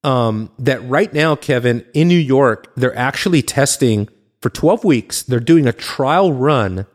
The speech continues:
of a cashless society, of a digital currency. And many folks, um, uh, there was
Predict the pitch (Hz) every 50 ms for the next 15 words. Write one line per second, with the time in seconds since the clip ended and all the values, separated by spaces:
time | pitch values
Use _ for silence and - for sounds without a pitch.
0 | _ _ _ _ _ _ - _ _ _ _ _ _ - 147 123 127 123 - -
1 | - - - 139 143 151 - - - 165 139 - - 143 - - 143 120 127 127
2 | 120 107 107 104 - - 127 113 110 113 107 - - _ _ _ _ _ - 151
3 | 170 170 165 180 170 165 156 - - - - 131 131 139 135 120 - - - 98
4 | 92 87 87 - _ _ _ _ _ _ _ _ _ _ _ _ _ _ _ 143
5 | 135 131 131 127 135 - 143 127 123 123 123 131 151 185 214 240 247 202 - -
6 | - 160 151 120 101 - - - - - - - _ _ - 135 127 123 120 117
7 | 110 107 107 107 - _ _ _ _ _ _ - 120 113 110 123 135 127 127 131
8 | 113 - -